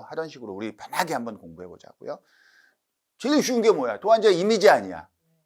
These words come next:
이미지. 이미지부터 한번 시작을 해보자고요. 이 카드를 보면 여러분들은 어떤 생각을 갖는지, 어떤 이미지들이 떠오르는지 한번 이야기해보자고요.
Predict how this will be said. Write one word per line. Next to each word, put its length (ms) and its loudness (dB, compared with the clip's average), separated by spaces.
이미지. 420 -10
이미지부터 520 -6
한번 160 -12
시작을 320 -12
해보자고요. 500 -14
이 120 -8
카드를 360 -10
보면 280 -14
여러분들은 680 -12
어떤 360 2
생각을 360 -2
갖는지, 680 -16
어떤 380 -8
이미지들이 560 -12
떠오르는지 680 -16
한번 260 -14
이야기해보자고요. 840 -16